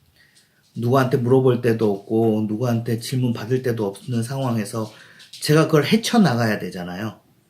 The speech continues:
그런 식으로 앞에 칼을 꽂아놓고, 애들한테 그래요, 지금도. "야, 네 앞에 칼을 꽂아놓고 네가 이거를 못 해결하면 그 칼을 뽑아서 네 가슴에 찌르는 느낌으로 해라."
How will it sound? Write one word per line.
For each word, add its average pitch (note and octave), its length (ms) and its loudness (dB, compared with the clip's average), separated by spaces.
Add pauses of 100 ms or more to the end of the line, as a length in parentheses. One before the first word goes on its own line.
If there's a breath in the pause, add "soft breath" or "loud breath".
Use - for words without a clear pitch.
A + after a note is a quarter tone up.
(760 soft breath)
그런 D#3 260 6
식으로 A#2 300 0
앞에 A2 280 -2
칼을 A3+ 320 2
꽂아놓고, B2+ 600 0
애들한테 F3+ 480 2
그래요, B2+ 260 2
지금도. G#2+ 340 -4
"야, A#2+ 300 0
네 A#2+ 100 0
앞에 A#2 280 -2
칼을 D3+ 280 -4
꽂아놓고 A#2 760 -2 (580 loud breath)
네가 C#3 160 4
이거를 D3+ 680 4
못 A2 340 -2
해결하면 C3+ 960 2
그 C3+ 160 -6
칼을 E3 240 2
뽑아서 C3 200 0
네 C#3 240 0
가슴에 C#3+ 520 -6
찌르는 A3 460 4
느낌으로 B2+ 520 0
해라." G2+ 380 -8